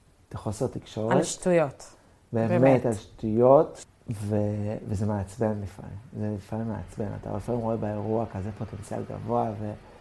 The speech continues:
Speaker 1: ופתאום אחרי דייט אחד, אה, אתה שומע כזה, אתה שומע זה, ואתה אומר, "טוב, אז תגידי לו את זה, או תגיד לה את זה,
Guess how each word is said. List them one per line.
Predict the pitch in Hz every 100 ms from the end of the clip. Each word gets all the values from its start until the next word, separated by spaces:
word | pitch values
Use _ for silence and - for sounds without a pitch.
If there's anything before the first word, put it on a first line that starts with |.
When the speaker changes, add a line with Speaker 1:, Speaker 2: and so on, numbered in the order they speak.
| -
Speaker 1:
ופתאום | 123 117
אחרי | 104 117
דייט | 127 123
אחד, | 123 - - -
אה, | - 381 381 370 349 339 320
אתה | 180
שומע | 170 156 151
כזה, | 151 151 147
אתה | 135
שומע | 143 143
זה, | 151 147
ואתה | 123 123
אומר, | 131 156 - - - - - - - -
"טוב, | 220
אז | 214
תגידי | - 135 180 254
לו | 277 370
את | 185
זה, | 135
או | 113 117
תגיד | 131 135 233
לה | 269 262
את | 185
זה, | 143